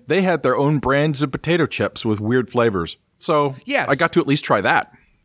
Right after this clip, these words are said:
Speaker 2: And the same happens, there's one on ninety-five, I mean, 'cause, you know, ninety-five is such a corridor of tourist traps. Uh,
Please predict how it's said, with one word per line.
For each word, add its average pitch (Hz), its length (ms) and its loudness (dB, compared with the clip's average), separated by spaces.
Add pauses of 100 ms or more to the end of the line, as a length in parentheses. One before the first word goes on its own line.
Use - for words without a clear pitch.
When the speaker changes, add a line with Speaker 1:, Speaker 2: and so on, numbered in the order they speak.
(420)
Speaker 2:
And 240 260 -2
the 233 80 -4
same 302 260 -2
happens, 254 340 0
there's 233 160 0
one 311 180 0
on 262 160 0
ninety-five, 202 840 -2
I 196 60 0
mean, 220 140 -2
'cause, 208 200 -2
you 262 120 -4
know, 240 80 -2
ninety-five 220 420 2
is 143 80 -4
such 156 140 -6
a 156 40 -6
corridor 143 540 4
of 117 160 -6
tourist 147 460 0
traps. - 540 -4
Uh, 127 320 0